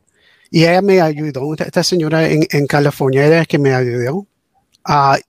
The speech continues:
y me puso en contacto con un negocio que, que vende medallas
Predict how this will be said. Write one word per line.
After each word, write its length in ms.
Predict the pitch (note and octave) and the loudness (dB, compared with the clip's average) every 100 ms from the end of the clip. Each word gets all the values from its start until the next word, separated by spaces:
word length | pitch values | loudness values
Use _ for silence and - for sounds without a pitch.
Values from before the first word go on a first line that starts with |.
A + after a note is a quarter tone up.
| _ | _
y 280 | F3 D#3 D3+ | 0 0 0
me 120 | D3 | -2
puso 240 | C#3+ F#3 A#3 | -2 0 0
en 80 | G#3+ | 2
contacto 600 | G3 E3 E3+ E3 F#3+ F#3 | 0 0 0 -2 -6 -8
con 500 | - D#3+ D3 D3 C#3 - - - - | -2 -2 0 -2 -6 -16 -20 -20 -6
un 160 | F#3 F3+ | 2 4
negocio 580 | E3+ D3+ D3+ D#3 A3 G#3 | 4 0 -2 -2 -2 -2
que, 560 | - E3 D3+ C#3+ C3 B2+ _ _ _ _ _ _ _ _ _ _ _ _ - | 2 2 4 2 -2 -6 _ _ _ _ _ _ _ _ _ _ _ _ -6
que 160 | - C#3+ | -2 0
vende 440 | C#3 D#3 E3+ F#3 | 2 2 2 2
medallas 840 | E3+ D3+ D3 D3 D#3 F#3 G3 - | 2 0 0 2 2 2 0 -6